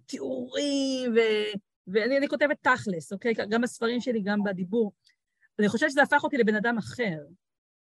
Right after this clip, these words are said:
זה הפך אותי לבן אדם שיכול להסתכל על אחרים ולראות גם את הקושי שלהם ולא רק את הקושי שלי. זה הפך אותי לבן אדם יותר אמפתי, לבן אדם יותר מכיל.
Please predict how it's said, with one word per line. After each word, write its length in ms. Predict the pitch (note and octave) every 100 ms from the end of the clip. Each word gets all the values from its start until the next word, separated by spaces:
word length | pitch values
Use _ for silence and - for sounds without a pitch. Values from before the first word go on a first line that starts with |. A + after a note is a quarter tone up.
| _ _
זה 80 | F#3
הפך 200 | A#3+ A3+
אותי 140 | B3+
לבן 140 | A3 G3+
אדם 160 | G#3+
שיכול 400 | A3+ G#3+ - A3
להסתכל 500 | A3 G#3 - F#3+ -
על 140 | G#3 G3
אחרים 440 | - F#3 F#3 A3+
ולראות 280 | F#3+ F3+ F#3+
גם 80 | G3+
את 60 | -
הקושי 260 | G#3 G#3+
שלהם 320 | F#3+ F3 F#3
ולא 120 | F3 F3+
רק 60 |
את 60 | -
הקושי 240 | - E3+
שלי. 260 | F#3+ G3+ C#4 - _ _ -
זה 60 |
הפך 140 | F#3+ G#3
אותי 120 | G#3+
לבן 200 | F#3+ F#3+
אדם 80 | G3+
יותר 200 | F#3+ F3
אמפתי, 340 | E3+ A3 A3
לבן 220 | F#3 F#3 F#3 E3+
אדם 140 | F#3+
יותר 160 | F3+ F#3
מכיל. 420 | F#3 C3 A#3